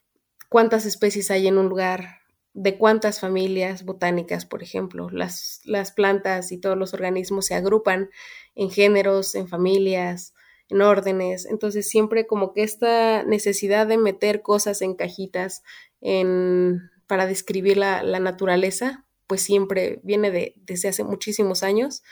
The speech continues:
y es una ciencia que aún el día de hoy es muy relevante, pero siento que no se trata mucho como esta,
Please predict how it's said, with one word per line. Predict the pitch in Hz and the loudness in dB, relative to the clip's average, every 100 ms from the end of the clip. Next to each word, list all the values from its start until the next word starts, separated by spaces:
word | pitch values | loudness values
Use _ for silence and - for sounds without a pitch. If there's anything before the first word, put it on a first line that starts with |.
| - - _ | -20 -20 _
y | 208 | -2
es | 208 | 2
una | 220 208 | 2 4
ciencia | 208 202 202 | 2 0 -2
que | 202 | -2
aún | 180 240 285 - | 2 4 2 0
el | 220 | 0
día | 202 202 | 4 4
de | 190 | 4
hoy | 185 | 2
es | 185 185 | 0 0
muy | 208 226 | 4 4
relevante, | 226 190 175 196 285 - - - - - | 4 4 0 -2 -4 -6 -16 -20 -12 -2
pero | 196 | 0
siento | 196 214 208 220 | 2 2 0 0
que | |
no | 196 202 | 0 0
se | 208 | -4
trata | 190 196 196 | -4 -4 -4
mucho | 190 190 185 190 | -2 -4 -6 -12
como | - 185 180 | -8 -6 -4
esta, | 180 - 196 185 175 170 170 | -4 -6 -6 -4 -6 -8 -12